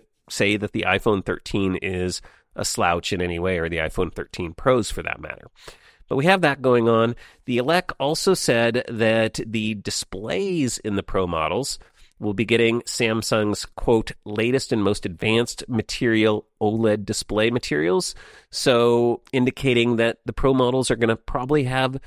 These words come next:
slightly better displays than the entry-level models. Uh, they say the non-Pro editions are gonna be using lower-tier <laughs> oled panels, although, again,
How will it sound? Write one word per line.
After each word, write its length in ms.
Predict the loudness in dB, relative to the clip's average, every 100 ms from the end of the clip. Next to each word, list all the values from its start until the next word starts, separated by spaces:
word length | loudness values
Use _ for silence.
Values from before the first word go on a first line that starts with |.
| -16 _ _ _ _
slightly 540 | -8 -2 0 0 0
better 280 | 4 4 4
displays 800 | 0 -2 0 2 2 2 0 -4 -8
than 580 | -2 2 6 6 4 2
the 480 | -4 -6 -2 -2 -2
entry-level 640 | -2 -2 0 0 2 2
models. 520 | 2 2 0 0 -4 -10 -18 _ _
Uh, 240 | 0 0 2
they 100 | 0
say 160 | 0
the 140 | 0 2
non-Pro 640 | 2 4 4 2 4 4
editions 500 | 4 2 2 2 2
are 60 | 2
gonna 180 | 2
be 240 | 2 -2 -2
using 400 | 0 2 2 0
lower-tier 1080 | -6 -2 0 2 0 -2 -6 -4 -2 -2 -4 -8 -20 -20 -12
<laughs> 0 | -8 -6 -2
oled 440 | 0 2 0 0
panels, 440 | -4 -2 0 0
although, 520 | -4 -12 -6 -2 -2 -2
again, 500 | -8 -6 -4 -2